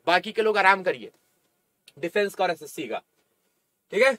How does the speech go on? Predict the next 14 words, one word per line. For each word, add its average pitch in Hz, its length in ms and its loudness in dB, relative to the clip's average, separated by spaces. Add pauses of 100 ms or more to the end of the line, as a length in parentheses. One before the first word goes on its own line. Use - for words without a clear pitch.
(120)
तो 196 80 -8
चौवन 202 420 0
हमारे 214 260 0
यहाँ 220 100 0
से 214 120 -8
participate 180 640 -4
किया 202 180 0
था 208 180 0
नौ 175 240 0
अलग-अलग 175 500 -2
sports 185 460 -8
में, 208 200 -2 (140)
जिसमें 175 240 -12
से 185 220 -8